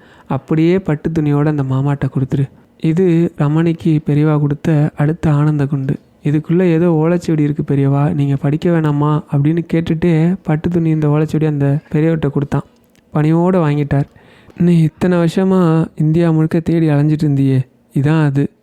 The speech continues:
"என்னது?" அவரோட வாய் விட்டு அழுதார். "ஓ பெரியவா, என் தெய்வமே, கிருபாகரா, பெரியவா கிட்ட இதை பத்தி பேசி பத்து நிமிஷம் கூட ஆகல,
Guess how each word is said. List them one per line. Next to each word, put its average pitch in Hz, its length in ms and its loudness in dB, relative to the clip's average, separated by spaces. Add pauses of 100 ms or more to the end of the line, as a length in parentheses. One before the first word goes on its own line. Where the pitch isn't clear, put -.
(200)
"என்னது?" 147 400 2 (420)
அவரோட 135 340 2
வாய் 139 280 2
விட்டு 180 280 0
அழுதார். 143 340 0 (420)
"ஓ 147 240 2 (140)
பெரியவா, 143 560 2 (220)
என் 131 220 2
தெய்வமே, 139 580 2 (400)
கிருபாகரா, 147 680 2 (560)
பெரியவா 151 360 2
கிட்ட 151 240 -2
இதை 147 180 2
பத்தி 147 340 -2
பேசி 156 340 0
பத்து - 420 -2
நிமிஷம் 190 300 2
கூட 185 180 2
ஆகல, 151 320 2